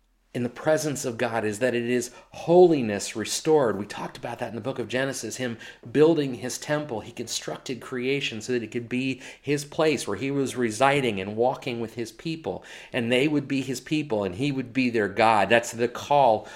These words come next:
all the way through the text, all the way through the Bible, of God calling his people back to him and saying,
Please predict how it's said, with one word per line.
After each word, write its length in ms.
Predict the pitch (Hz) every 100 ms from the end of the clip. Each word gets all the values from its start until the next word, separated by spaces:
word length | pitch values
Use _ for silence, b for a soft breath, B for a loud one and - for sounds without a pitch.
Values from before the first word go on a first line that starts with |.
| B _ -
all 340 | 165 170 160
the 120 | 135
way 240 | 131 131 123
through 580 | - 135 139 139 123 113
the 100 | 98
text, 560 | - 123 85 - - B B -
all 260 | 156 170
the 40 | 147
way 120 | 135
through 240 | 131 135
the 60 | 117
Bible, 560 | 107 113 110 101 95 B B
of 260 | - 117 113 B -
God 340 | 127 123 127
calling 480 | - - 135 135 135
his 220 | 117 120
people 400 | - 139 131 113
back 360 | 104 104 104 -
to 80 | 113
him 240 | 101 113
and 120 | 107
saying, 260 | 101 117 107